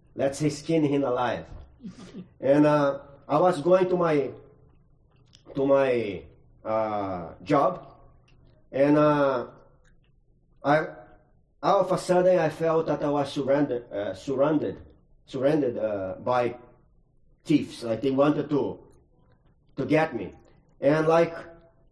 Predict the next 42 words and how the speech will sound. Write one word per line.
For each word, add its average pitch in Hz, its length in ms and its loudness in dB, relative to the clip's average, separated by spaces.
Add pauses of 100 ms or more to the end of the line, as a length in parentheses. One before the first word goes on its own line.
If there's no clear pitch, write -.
(160)
I 143 120 2
was 185 240 4
in 180 120 4
front 202 360 0
of 185 140 -2
a 165 80 0
place 170 340 0
of 156 160 -6
worship 139 580 -2 (360)
of 135 240 0
one 180 300 4
of 175 200 2
those, 151 380 2
uh, 120 200 0
I 107 140 -4
don't 160 200 0
want 151 200 -2
to 143 60 -8
say 147 240 -2
the 131 120 -2
name 135 340 2
of 120 180 -4
the 98 380 -8 (280)
religion 143 520 2
because 120 320 -6
I 123 40 -4
don't 127 180 -6
want 131 200 -6
to 127 60 -6
offend 135 340 -2
anybody, 135 460 0 (380)
but, 156 280 -2
uh, 156 200 -2 (260)
it's 143 220 -6
one 180 180 8
of 180 160 4
those 165 200 -2
places 156 460 -2
that 147 180 0
we, 143 340 0 (380)
uh, 120 360 0
normally 156 540 2